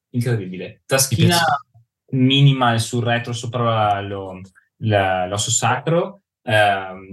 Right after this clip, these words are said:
Speaker 1: bretella che sale, va a chiudersi sopra le s-, spalle e quest'unica borraccia davanti allo sterno. Incredibile.
Speaker 2: Piacerebbe tanto vederla dal vivo, però
Speaker 1: A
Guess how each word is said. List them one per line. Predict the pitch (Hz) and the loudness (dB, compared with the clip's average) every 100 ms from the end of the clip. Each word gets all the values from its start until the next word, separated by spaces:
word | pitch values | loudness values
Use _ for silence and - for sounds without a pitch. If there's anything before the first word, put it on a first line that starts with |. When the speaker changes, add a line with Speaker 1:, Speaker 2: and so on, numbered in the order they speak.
| 101 | -4
Speaker 1:
bretella | 117 127 123 127 127 131 123 | 2 2 2 0 0 -2 -2
che | 120 | -4
sale, | - 117 110 113 | 0 2 2 0
va | 107 | -2
a | 107 | -4
chiudersi | - 117 113 113 | -2 -4 -4 -6
sopra | 123 117 | -8 -6
le | 117 | -4
s-, | 127 - 139 | -4 -6 -8
spalle | - - - 156 175 196 | -8 2 2 4 2 0
e | 160 | -4
quest'unica | 143 143 - 160 170 175 - 165 | -2 -4 -2 0 0 0 0 -2
borraccia | 147 127 127 113 - 143 147 - - | 0 0 0 -4 -4 -2 -2 -4 -10
davanti | 120 117 110 113 123 | -2 0 0 0 -2
allo | 120 | -2
sterno. | 113 - - - 180 - _ _ _ | -4 -8 -12 -12 -16 -18 _ _ _
Incredibile. | 113 117 113 90 85 - - _ _ _ _ _ _ _ | -2 2 0 0 -8 -10 -14 _ _ _ _ _ _ _
Speaker 2:
Piacerebbe | 104 - 101 101 | -4 0 2 2
tanto | 101 95 92 | 2 2 4
vederla | 95 92 92 | 4 2 2
dal | 95 92 | 2 0
vivo, | 87 90 90 98 - _ _ _ | 0 -2 0 -4 -8 _ _ _
però | - 85 85 85 | -8 -6 -6 -8
Speaker 1:
A | - | -12